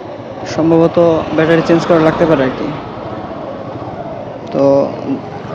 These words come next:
বাসা থেকে যখন বের হই, বের হওয়ার পর হচ্ছে, আচ্ছা চলেন রাইড করি। তো বাসা থেকে যখন বের হই, বের হওয়ার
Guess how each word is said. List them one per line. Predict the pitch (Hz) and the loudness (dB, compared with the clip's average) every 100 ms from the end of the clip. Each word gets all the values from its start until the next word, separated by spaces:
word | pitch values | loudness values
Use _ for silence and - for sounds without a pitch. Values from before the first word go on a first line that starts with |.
| 139 | 0
বাসা | 156 165 | 2 2
থেকে | 180 196 | 2 4
যখন | 190 185 | 4 4
বের | 151 160 | 6 6
হই, | 170 170 185 | 6 6 6
বের | 156 151 | 6 6
হওয়ার | 151 | 4
পর | 147 156 156 151 | 4 6 6 4
হচ্ছে, | 151 170 143 123 - - - - - - 320 - 294 285 - - 262 262 262 - - - - - - - - - - - | 2 4 4 2 -10 -14 -12 -12 -12 -12 -12 -10 -10 -12 -12 -12 -12 -12 -10 -12 -12 -12 -12 -12 -12 -12 -12 -14 -12 -6
আচ্ছা | 202 185 | -2 2
চলেন | 185 190 | 6 8
রাইড | 156 151 151 | 8 6 4
করি। | 190 196 220 - - - - - - - - - - - - - - - - - - - - - - - - - - - - | 6 6 6 2 -4 -12 -12 -12 -12 -12 -14 -14 -14 -14 -14 -14 -14 -16 -16 -16 -18 -18 -16 -16 -14 -14 -12 -10 -10 -10 -6
তো | - | -2
বাসা | 180 208 | 2 4
থেকে | 202 214 202 | 6 6 6
যখন | 202 220 180 | 6 6 6
বের | 156 165 | 6 6
হই, | 185 185 185 | 6 6 8
বের | 160 | 6
হওয়ার | 160 165 | 6 4